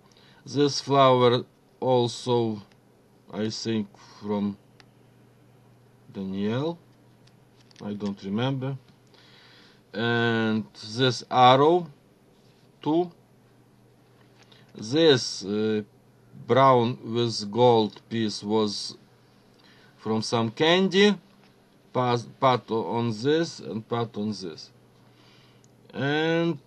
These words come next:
uh, vintage, real vintage photo. I, I wanted, uh, made it, uh, like, uh, uh, Tim Holtz show, uh, die cuts, uh, silhouette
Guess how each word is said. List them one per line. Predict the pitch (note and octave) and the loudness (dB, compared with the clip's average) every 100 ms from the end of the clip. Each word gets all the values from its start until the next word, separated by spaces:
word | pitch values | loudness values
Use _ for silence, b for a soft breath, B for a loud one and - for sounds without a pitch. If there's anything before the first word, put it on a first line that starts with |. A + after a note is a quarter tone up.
| B2+ | -4
uh, | C3 A#2+ A2+ | 0 0 0
vintage, | A#2+ D3+ D#3 A#2+ B2+ A2+ B2 | 0 0 0 0 2 2 2
real | C3+ C3+ A#2+ | 4 4 4
vintage | A#2 A#2+ G#2+ A2 G#2 | 2 -2 0 -4 -4
photo. | - D3+ - - D3+ C#3+ | -2 2 2 2 -2 -2
I, | A#2 C#3 C#3 B2 - _ _ _ b b b b b b - | -2 0 0 -4 -12 _ _ _ b b b b b b -4
I | C3 D3+ | 2 2
wanted, | D3+ D#3 C#3+ D3 C#3+ - | 4 4 2 0 -2 -2
uh, | C3+ C3+ | 0 2
made | C#3+ D3 C#3+ B2+ C3+ | 2 4 2 2 0
it, | C#3 A#2+ - | 0 -2 -4
uh, | B2+ B2 B2 | -2 0 2
like, | C3 B2+ A#2+ - | 2 2 0 0
uh, | B2 B2 A#2+ A2+ - - | 2 4 2 0 -6 -14
uh, | B2 B2+ A#2+ A#2 | -6 0 0 0
Tim | - C3 A#2+ | -2 -2 -2
Holtz | - B2+ A#2+ G#2+ - | 0 4 4 2 -4
show, | - A#2+ A2+ G#2+ - b b b b b G2+ | -2 2 2 0 -6 b b b b b -12
uh, | G#2+ B2+ A#2 A2+ | -10 -6 -4 -4
die | G#2+ - A#2+ | 2 4 4
cuts, | - B2+ A2+ - - - G#2+ | 2 0 0 -2 -10 -12 -4
uh, | A2 A2 G#2+ G#2+ G#2 G#2 G#2 | -2 0 0 0 0 -2 -4
silhouette | - C3 A#2 A2 G#2+ G2+ | -2 0 2 4 2 0